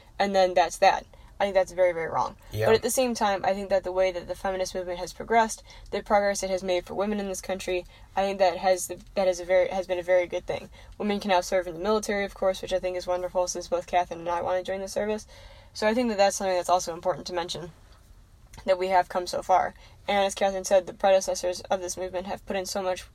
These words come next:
Speaker 1: time and effort to make that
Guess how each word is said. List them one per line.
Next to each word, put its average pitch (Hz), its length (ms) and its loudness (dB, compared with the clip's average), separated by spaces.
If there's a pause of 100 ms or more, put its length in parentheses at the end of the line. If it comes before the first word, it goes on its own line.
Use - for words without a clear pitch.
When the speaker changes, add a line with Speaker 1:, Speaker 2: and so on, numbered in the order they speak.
Speaker 1:
time 208 260 -2
and 190 80 -8
effort 190 360 -2 (480)
to 196 420 0
make 202 240 -2
that 175 240 0